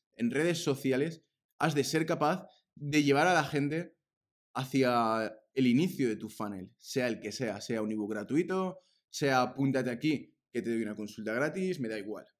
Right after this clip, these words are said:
¿vale? Pero sea lo que sea, tu objetivo es llevarlo a tu lista, entablar una relación de forma cercana a través de email, enviarle contenido mediante esa vía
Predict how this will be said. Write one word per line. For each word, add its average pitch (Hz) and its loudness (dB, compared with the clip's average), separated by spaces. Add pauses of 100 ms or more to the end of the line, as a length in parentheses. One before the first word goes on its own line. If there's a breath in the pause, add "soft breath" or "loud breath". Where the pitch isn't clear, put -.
(420)
¿vale? 127 0
Pero 127 2
sea 160 2
lo 165 4
que 151 0
sea, 156 2
tu 143 0
objetivo 139 2
es - -2 (340 soft breath)
llevarlo 139 4
a 185 2
tu 160 2
lista, 143 0
entablar 135 0
una 170 2
relación 135 0
de 135 0
forma 135 -2
cercana 123 -4 (380)
a 123 0
través 123 0
de 117 2
email, 156 4
enviarle 117 0
contenido 117 -2 (280)
mediante 117 0
esa 139 -2
vía 143 0